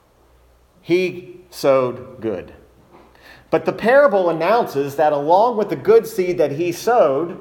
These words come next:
somebody sowed bad seed. And the interesting thing is, they sowed seed in the same field. So that in one field, there was good seed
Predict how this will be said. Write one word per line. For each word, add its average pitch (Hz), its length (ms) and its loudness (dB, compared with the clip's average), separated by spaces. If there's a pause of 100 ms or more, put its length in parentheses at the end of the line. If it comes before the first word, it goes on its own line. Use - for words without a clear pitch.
(160)
somebody 175 960 0 (200)
sowed 170 760 -2
bad 220 320 2
seed. 98 380 -8 (1120)
And 160 160 0
the 202 80 4
interesting 254 380 0
thing 147 180 -2
is, 147 360 -4
they 180 140 0
sowed 208 440 0
seed 175 720 -6 (240)
in 175 160 0
the 160 80 -4
same 185 340 0
field. 185 460 -4 (1000)
So 190 220 4
that 185 480 0
in 180 220 2
one 254 320 2
field, 165 520 -2 (300)
there 147 180 0
was 143 200 -2
good 156 260 0
seed 175 560 -4